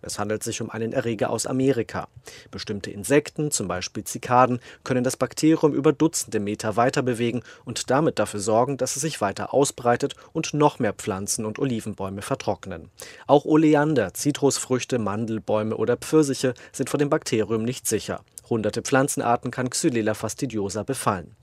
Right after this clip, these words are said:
Zweitausendsechzehn beschloss die E-U-Kommission, dass das Bakterium in den dauerhaft befallenen Gebieten Apuliens eingedämmt werden muss.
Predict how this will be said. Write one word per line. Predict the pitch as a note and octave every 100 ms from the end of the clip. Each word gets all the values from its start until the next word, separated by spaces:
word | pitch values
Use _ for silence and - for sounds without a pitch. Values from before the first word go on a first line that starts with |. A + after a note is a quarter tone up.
| - - - -
Zweitausendsechzehn | C3 D#3 D#3+ D#3+ E3+ - G#2+
beschloss | G2+ - G#2
die | - G#2
E-U-Kommission, | G2+ E3+ E3+ D3 C#3 - C#3+ C#3
dass | B2+
das | - C3+
Bakterium | C#3 - - E3 D#3 C#3+
in | C3
den | B2+ B2
dauerhaft | B2 D3 A#2 F#2+ - -
befallenen | - G#2+ G#2 G#2+ G#2
Gebieten | G#2+ B2 - A2+
Apuliens | A2+ - C#3+ D3+ D#3
eingedämmt | - A#2+ A#2+ A2+ G#2+ F2+ - G#2
werden | F2+ F#2
muss. | F2+ D#2+ -